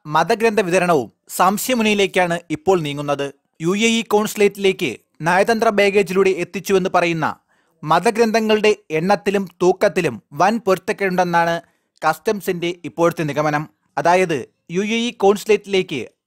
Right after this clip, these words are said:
നയതന്ത്ര ബാഗേജിലൂടെ എത്തിച്ചെന്ന് പറയുന്ന മതഗ്രന്ഥങ്ങളുടെ തൂക്കത്തിൽ വൻ മാറ്റമാണ് ഉണ്ടായിരിക്കുന്നത്. യു എ ഇ കോൺസുലേറ്റിലേക്ക്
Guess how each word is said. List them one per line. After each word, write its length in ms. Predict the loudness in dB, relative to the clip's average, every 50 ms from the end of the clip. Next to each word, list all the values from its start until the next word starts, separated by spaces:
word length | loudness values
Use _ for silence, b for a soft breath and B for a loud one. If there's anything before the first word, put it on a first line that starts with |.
| _ _ -6 -2
നയതന്ത്ര 400 | 0 0 2 2 0 0 0 0
ബാഗേജിലൂടെ 680 | 2 2 2 2 2 0 -2 0 2 0 2 2 2
എത്തിച്ചെന്ന് 480 | 0 -2 -6 -6 -6 -8 -6 -6 -4 -2
പറയുന്ന 220 | 0 0 0 -2 -2
മതഗ്രന്ഥങ്ങളുടെ 1000 | -2 -2 0 0 -2 -2 -2 -4 -2 -2 -2 -2 -2 -4 -2 -4 -6 -6 -8 _ _ _ _ _ _ _ _ _ _ _ _ _ _ 2
തൂക്കത്തിൽ 540 | 2 2 4 2 0 0 2 0 -2 -2 -4 _ _ _ -16 -10
വൻ 380 | -2 0 2 2 2 0 -4 -10 _ _ _ _ _ _ _ -8
മാറ്റമാണ് 560 | -4 -2 -2 -2 -2 -2 -2 0 0 0 -2
ഉണ്ടായിരിക്കുന്നത്. 760 | 0 0 0 0 0 -2 -6 -8 -6 -6 -4 -4 -6 -8 -8 _ _ _ -10 -4
യു 80 | -4
എ 280 | -2 -2 0 -2 0 -2
ഇ 40 | -2
കോൺസുലേറ്റിലേക്ക് 960 | 0 0 0 0 0 0 -2 -2 -2 0 -2 -2 -2 -2 -4 -8 -12 -12